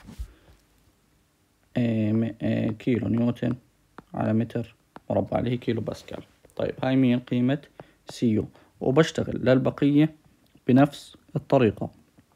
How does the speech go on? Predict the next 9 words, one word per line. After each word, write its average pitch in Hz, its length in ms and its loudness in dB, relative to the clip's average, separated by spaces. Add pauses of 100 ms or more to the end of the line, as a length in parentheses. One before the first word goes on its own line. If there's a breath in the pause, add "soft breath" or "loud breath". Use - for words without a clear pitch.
(420)
بشتغل - 400 0
للبقية 127 480 0
بنفس 139 280 -2
الطريقة، - 340 -2
بعوض 117 300 4
بعدها 123 280 0
ثمانية، 113 460 0 (380 loud breath)
بعدين 110 240 0
بعوض 117 380 0